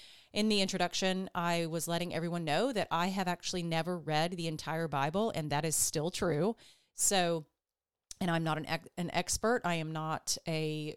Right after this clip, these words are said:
church historian. I am not a minister. No, none of those things. Um, I am just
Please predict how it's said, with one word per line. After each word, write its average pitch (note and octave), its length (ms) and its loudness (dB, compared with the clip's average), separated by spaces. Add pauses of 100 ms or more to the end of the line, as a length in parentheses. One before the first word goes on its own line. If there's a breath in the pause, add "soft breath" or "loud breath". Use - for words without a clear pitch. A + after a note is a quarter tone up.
church - 220 -4
historian. A3+ 840 0
I E3+ 120 -2
am D#3+ 180 -4
not D#3 480 -6
a D#3 260 -4
minister. G3+ 800 -2
No, F3+ 360 -2
none F3 260 -6
of F#3+ 100 -4
those A3 180 2
things. G3+ 400 -4 (720 soft breath)
Um, E3+ 340 -2
I E3 120 -2
am F3+ 160 -2
just E3+ 360 -2